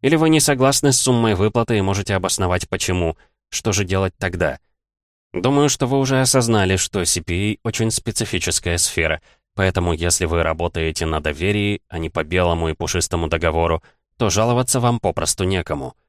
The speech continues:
Единственный вариант, куда стоит идти — в сообщество. В трудных ситуациях, когда вы знаете, что правда за вами,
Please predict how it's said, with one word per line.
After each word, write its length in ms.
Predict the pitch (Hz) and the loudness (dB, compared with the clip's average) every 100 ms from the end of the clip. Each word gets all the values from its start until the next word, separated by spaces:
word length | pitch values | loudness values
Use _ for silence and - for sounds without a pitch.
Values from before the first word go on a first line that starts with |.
| _ _ _ - | _ _ _ -6
Единственный 580 | 123 156 147 139 123 | 0 2 2 4 4
вариант, 400 | 104 107 117 123 | 4 2 2 0
куда 260 | - 104 98 | 0 0 0
стоит 360 | - 95 82 76 | 0 0 -2 -4
идти — 400 | 71 - 113 123 _ _ _ | -12 -6 -6 -6 _ _ _
в 60 | |
сообщество. 760 | - 117 104 - 76 - - 64 - _ _ _ _ _ _ | -2 2 2 0 -4 -6 -6 -10 -12 _ _ _ _ _ _
В 100 | - | -8
трудных 360 | - 143 135 127 | -2 0 2 2
ситуациях, 800 | - 110 127 156 - 120 104 - | 2 2 2 2 2 0 0 -2
когда 300 | - 90 101 | -8 -2 0
вы 140 | 90 87 | 0 -2
знаете, 480 | 90 110 101 90 | 0 0 0 0
что 220 | 85 - 87 | -2 -2 -2
правда 400 | 95 92 80 80 | -2 -2 -2 -2
за 140 | 80 | 0
вами, 300 | 90 117 113 | 0 0 -2